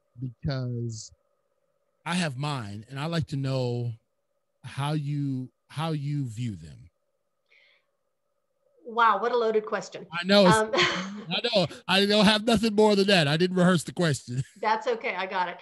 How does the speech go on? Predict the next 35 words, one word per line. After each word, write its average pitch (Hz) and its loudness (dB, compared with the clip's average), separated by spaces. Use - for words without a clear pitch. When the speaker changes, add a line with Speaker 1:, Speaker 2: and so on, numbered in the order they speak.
Speaker 2:
So 269 2
as 262 -2
you 269 -10
know, 262 2
um, 208 0
prior 247 -2
to 247 -14
be, 208 -14
getting 214 -4
my 196 -4
degree, 202 -6
my 185 -6
master's 190 -8
degree 208 -12
in 175 -10
physical 349 -10
therapy, 185 -8
and 185 -6
I 175 -10
did 180 -16
that 175 -12
for 185 -20
twenty 202 -6
years, 185 -10
I 233 2
was 220 -2
also 226 -4
a 196 -4
respiratory 208 -8
therapist. 180 -14
So 214 -6
I 202 -4
was 190 -10
very 226 -4
much 196 -6